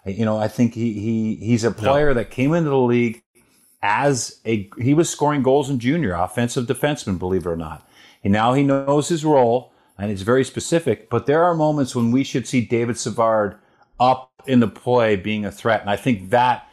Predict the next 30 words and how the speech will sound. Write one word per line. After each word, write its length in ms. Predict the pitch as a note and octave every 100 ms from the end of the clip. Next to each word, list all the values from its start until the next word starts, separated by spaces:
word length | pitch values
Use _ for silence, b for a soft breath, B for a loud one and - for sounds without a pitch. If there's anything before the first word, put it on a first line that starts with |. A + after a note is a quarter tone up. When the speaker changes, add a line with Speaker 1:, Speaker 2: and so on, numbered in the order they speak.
| b b
Speaker 1:
it 80 | A#2+
creates 360 | D#3 D#3+ C3+
so 180 | - F3+
much 200 | G#3+ G3+
stress 360 | - D#3+ C#3+ C#3
on 120 | A2+
forwards. 680 | - A#2 A#2+ A#2+ A2 - b b b
Uh, 60 | G#2
you're 180 | A2 A#2
not 260 | D#3+ D3+
ready 440 | A#2+ B2+ B2+ C3+ D3
for 160 | -
that 300 | B2+ A#2+ -
type 160 | B2 A#2
of 100 | A2
attack. 480 | G#2 B2+ A#2 B2 -
You're 140 | A2+
always 240 | C#3+ E3+ D3
aware 200 | C3+ B2+
of 100 | G#2
Jones 280 | A#2+ A2
and 80 | G#2
Werenski, 380 | G2+ G#2+ - G#2
I'm 60 | F2
sure, 280 | - A#2+ A#2+
when 140 | B2+
you're 100 | B2
on 100 | B2+
the 120 | B2
ice. 320 | A#2 B2+ -